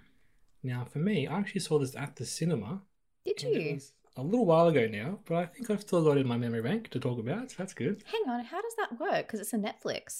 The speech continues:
Speaker 2: so
Speaker 1: It had a brief run in the theatres here, and I had a free movie ticket on my, uh, Palace account for my birthday.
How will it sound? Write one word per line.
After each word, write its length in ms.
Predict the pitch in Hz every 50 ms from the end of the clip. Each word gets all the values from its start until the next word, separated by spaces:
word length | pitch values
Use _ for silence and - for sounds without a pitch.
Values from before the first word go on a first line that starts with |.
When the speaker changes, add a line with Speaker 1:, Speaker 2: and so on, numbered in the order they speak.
| -
Speaker 2:
so 420 | - - - 214 208 196 185 170 - - _ _ _ _ _ _ _ _ _ _ _ - - - _
Speaker 1:
It 160 | - 143 143
had 120 | 160 165 156
a 60 | 147
brief 400 | 123 131 127 127 123 127 - -
run 360 | - 147 123 120 117 117 113 120
in 100 | 117 117
the 80 | 113
theatres 460 | 107 - 113 110 113 110 104 104 -
here, 340 | - 110 107 101 95 101 101 - _ _ - - - -
and 460 | 117 113 117 117 117 113 113 110 - - - - - -
I 100 | - 135
had 160 | 143 147 143 135
a 180 | 131 127 120
free 380 | 113 - - - 123 123 123 120
movie 260 | 120 120 127 131 127
ticket 360 | 127 - 139 - - - -
on 160 | 123 123 123
my, 340 | 120 120 120 120 117 117 113 - - - - - - - -
uh, 120 | 107 107 104
Palace 420 | - - - 147 165 170 170 -
account 460 | 151 - - - 170 202 233 220 -
for 100 | - -
my 100 | 127 120
birthday. 640 | 120 120 139 160 180 190 - - 175 202 240 262